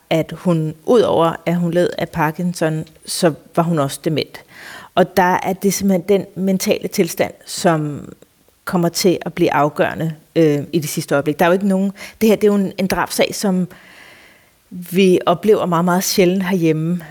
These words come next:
Altså, normalt så handler drab om, at man slår ihjel på grund af had, på grund af konflikter, på grund af begær, på grund af, af alle mulige andre ting.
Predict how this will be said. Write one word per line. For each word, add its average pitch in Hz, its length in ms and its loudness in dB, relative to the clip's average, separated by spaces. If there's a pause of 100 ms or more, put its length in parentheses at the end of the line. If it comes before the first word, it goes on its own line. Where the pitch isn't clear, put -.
(100)
Altså, 175 140 0
normalt 175 400 2
så 185 100 -2
handler 180 260 2
drab 165 340 -2 (140)
om, 156 500 -2 (960)
at 175 140 0
man 170 140 2
slår 175 200 2
ihjel 170 340 4 (260)
på 196 100 -4
grund 175 300 0
af 156 320 4
had, 180 400 4
på 185 180 -6
grund 160 200 -2
af - 60 -8
konflikter, 190 640 -2
på - 180 -10
grund 165 200 0
af - 80 -6
begær, 180 540 2
på 170 80 -6
grund 170 280 0
af, 160 440 0
af 160 140 2
alle 190 140 2
mulige 180 200 0
andre 147 280 -2
ting. 175 260 0